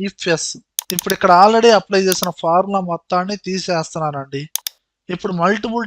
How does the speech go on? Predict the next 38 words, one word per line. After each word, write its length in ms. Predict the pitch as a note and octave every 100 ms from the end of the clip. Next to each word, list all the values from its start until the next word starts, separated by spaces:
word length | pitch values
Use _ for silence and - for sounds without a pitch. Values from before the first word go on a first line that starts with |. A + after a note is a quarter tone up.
| G#3+
టైమ్స్ 240 | G#3 G3+ G#3+
if 80 | F#3 -
కండిషన్ 360 | G3+ G3 F#3+ E3+
వాడకుండా 360 | D#3+ E3 D#3+ F#3+ E3+
ఎలా 120 | F#3+ F#3+
యూజ్ 160 | - E3+
చేస్తామంటే 500 | D3+ - C#3+ C#3+ F#3
చూడండి, 280 | F#3 F3 C3 - _ _ _ - G#3+
equal 400 | G#3+ F#3+ E3+ D#3+ -
to 80 | A#3 C4+ _ _ _ _ - B3
if 100 | - - _ F3 E3+ -
s, 20 | - - _ _ _ D#3
ఓపెన్ 260 | E3 F#3+ F#3
బ్రేసెస్, 380 | F#3 F3+ A#3+ B3+ - _ _ - F#3
ఆ 20 | -
కండిషన్స్ 600 | G3 A3 C4+ A#3+ B3+ A#3 G#3 G#3
మొత్తం 340 | - _ A#3+ A#3+ F3+
at 100 | F#3+
a 20 | G3
time 140 | G3 E3+
ఒకేసారి 420 | G3 F#3 F#3+ F3+
ఇక్కడ 160 | - F3+ F3+
మీరు 140 | G3 D#4+
టైప్ 200 | D#4 D#3+ -
చేయండి. 400 | D3+ C#3+ C#3+ D3+ B2 _ - F3+
యావరేజ్ 320 | G3+ G#3+ G3+
సెల్ 120 | G#3
ని 80 | G3+
రిఫరెన్స్ 240 | F3+ F#3+ F#3
గా 60 | F3+
తీసుకున్నారు, 400 | E3 - D#3+ D#3 F#3 F3
greater 260 | F#3+ F#3+ G3
than 120 | F3+ F3+
equal 300 | - F#3 F#3+
to 60 | G3+ D#3+
eighty, 260 | D#3+ E3 D#3 - _ _ -
comma, 260 | F3 F#3+ B3 -
ట్రూ 120 | -